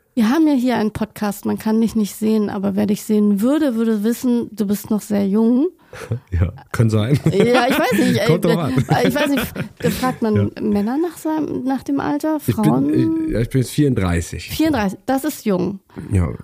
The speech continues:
Speaker 1: Und ihr habt
Speaker 2: <laughs>
Speaker 1: einen Generationswechsel auch gehabt.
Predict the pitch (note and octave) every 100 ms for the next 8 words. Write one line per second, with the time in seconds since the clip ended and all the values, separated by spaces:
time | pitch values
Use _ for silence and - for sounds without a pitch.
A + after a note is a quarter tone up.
0 | - A#3+ A#3+ A3+ - A#3+ - G#2+ - B3
1 | C4 B3 C4 C4 C4+ - F#4+ A3 - -
2 | - G3+ - G3+ G3+ - G#3 G3+ - G#3+
3 | A#3 C#4 - -